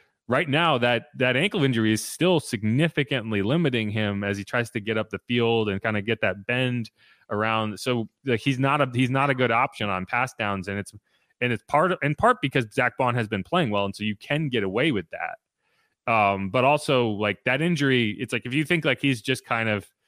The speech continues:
n-, you know, old and not, like, he's playing through a significant ankle injury right now. And so, like, that's,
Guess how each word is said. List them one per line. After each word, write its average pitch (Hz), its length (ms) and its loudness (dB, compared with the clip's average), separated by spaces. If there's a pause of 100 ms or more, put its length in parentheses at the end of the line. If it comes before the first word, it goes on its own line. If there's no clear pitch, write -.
(300)
n-, 123 220 -4
you 123 120 0
know, 104 300 0 (800)
old 131 460 4
and 113 120 -2
not, 120 300 -2
like, 117 140 -4
he's 202 240 0
playing 131 520 -2
through 120 380 0
a 101 60 0
significant 107 760 -6
ankle 101 360 -6
injury 92 340 -8
right - 200 -12
now. 55 220 -16 (720)
And 117 160 -2
so, 117 260 2
like, 104 240 2
that's, - 520 -4